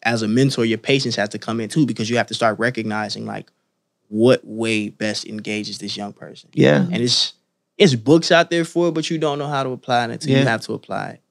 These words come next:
Speaker 2: And everybody's different. And, like, you know, in some of these bigger public schools, you have one adult that's responsible for thirty to forty kids at a
Speaker 3: Yep.
Speaker 2: time,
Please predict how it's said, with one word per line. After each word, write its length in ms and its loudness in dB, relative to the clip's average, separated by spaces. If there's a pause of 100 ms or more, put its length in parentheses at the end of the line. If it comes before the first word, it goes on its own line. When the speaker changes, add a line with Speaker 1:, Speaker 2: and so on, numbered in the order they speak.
Speaker 2:
And 280 -2
everybody's 600 2
different. 520 -4
And, 220 -2
like, 280 -2
you 80 -2
know, 260 0
in 100 -4
some 240 -6
of 60 -4
these 160 -6
bigger 500 -2
public 340 -4
schools, 480 4
you 80 4
have 240 4 (360)
one 300 4
adult 400 2
that's 220 -4
responsible 640 -2
for 140 0
thirty 360 4
to 80 2
forty 340 4
kids 320 4
at 80 4
a 80 4
Speaker 3:
Yep. 100 4
Speaker 2:
time, 480 6